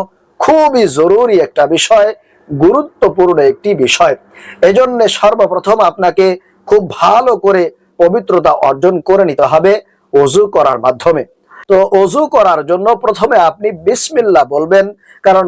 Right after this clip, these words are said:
বিসমিল্লাহ ছাড়া ওযু পরিপূর্ণ হয় না, অসম্পূর্ণ থেকে যায়। নবীজি সাল্লাল্লাহু আলাইহি ওয়াসাল্লাম বলছেন,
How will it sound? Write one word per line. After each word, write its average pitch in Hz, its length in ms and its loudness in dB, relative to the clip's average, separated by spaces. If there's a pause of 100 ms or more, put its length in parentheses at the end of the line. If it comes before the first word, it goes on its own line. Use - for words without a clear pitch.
বিসমিল্লাহ 226 640 0
ছাড়া 175 320 0 (220)
ওযু 190 360 0 (460)
পরিপূর্ণ 196 640 0
হয় 156 320 0
না, 170 140 0 (420)
অসম্পূর্ণ 202 880 0
থেকে 175 320 -2
যায়। 170 240 0 (380)
নবীজি 262 380 2
সাল্লাল্লাহু 214 640 0
আলাইহি 202 300 -2
ওয়াসাল্লাম 175 600 0
বলছেন, 233 420 0